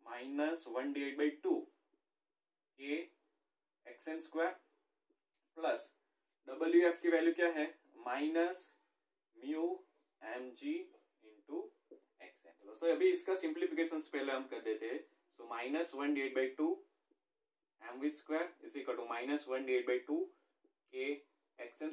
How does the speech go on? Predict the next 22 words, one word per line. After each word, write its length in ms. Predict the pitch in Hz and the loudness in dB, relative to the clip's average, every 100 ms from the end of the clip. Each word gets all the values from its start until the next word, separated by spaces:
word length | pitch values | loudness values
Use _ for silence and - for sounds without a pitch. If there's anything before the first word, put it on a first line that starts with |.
| - | -6
स्क्वायर 200 | 156 165 135 | -4 -4 0
प्लस 280 | 131 135 139 | 2 2 -2
माइनस 420 | 127 131 151 - | -4 0 -2 -2
माइनस 360 | 120 113 139 147 | -8 -6 -6 -6
होता 180 | 147 147 | -4 -2
है 160 | 165 - _ _ _ 127 | -4 -8 _ _ _ -8
mu 220 | 139 160 175 180 _ _ _ _ | 0 2 0 -4 _ _ _ _
M 260 | 120 - 139 131 - | -6 -4 -6 -8 0
G 140 | 165 370 - _ 110 | 0 0 -10 _ -16
into 260 | 110 - - - _ _ - | -16 -4 -4 -4 _ _ -18
X 180 | - - | -18 -20
M। 80 | - _ _ _ - | -20 _ _ _ -20
चलो, 160 | - _ _ _ _ - | -20 _ _ _ _ -6
so 60 | 170 | -2
ये 280 | 175 - - | 4 2 2
X 180 | - - | -4 -4
M 100 | 185 - | -4 4
का 160 | 170 170 151 | 6 6 6
जो 100 | 165 156 | 4 6
दो 120 | 151 | 6
वैल्यू 300 | 151 127 143 | 6 6 4
है 100 | 165 | 2